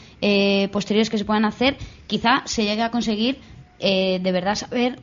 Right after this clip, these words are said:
sin síntomas si va a cursar la enfermedad de Alzheimer o no. Dinos un pronóstico, ¿tú qué crees? ¿Se va a poder conseguir? ¿Va a ser sencillo? ¿Va a ser fácil? ¿Va a haber que trabajar mucho? ¿Cómo lo ves?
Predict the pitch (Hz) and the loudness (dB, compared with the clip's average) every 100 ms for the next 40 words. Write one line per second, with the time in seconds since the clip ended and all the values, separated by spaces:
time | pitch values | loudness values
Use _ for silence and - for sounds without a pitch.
0 | - - - 202 190 254 262 262 254 - | -16 -6 0 2 2 2 2 2 2 0
1 | - - 202 190 196 202 202 208 208 - | -4 -6 -6 0 2 4 4 4 4 4
2 | 202 196 196 196 196 247 240 202 180 175 | 2 2 2 0 -2 0 0 2 2 2
3 | 180 180 190 202 208 226 240 190 175 165 | 2 2 4 4 2 2 2 4 2 0
4 | - - - _ _ _ - _ - 247 | -12 -20 -20 _ _ _ -20 _ -10 0
5 | 339 359 339 294 240 190 180 190 196 277 | 2 4 2 2 2 0 -2 -2 0 2
6 | 285 - 208 185 185 - - 240 262 285 | 0 0 2 2 0 -6 -2 2 4 4
7 | 277 277 254 247 285 294 254 247 - - | 4 2 2 2 4 4 2 0 0 -2
8 | 226 262 247 240 226 226 247 247 220 214 | 0 2 2 2 0 0 0 2 2 2
9 | 214 202 220 220 220 202 208 202 233 262 | 2 2 2 2 2 2 2 2 2 0
10 | - 262 254 240 - - - 262 269 240 | 2 2 0 -4 -20 -20 0 2 4 4
11 | 175 165 - | 2 -2 -6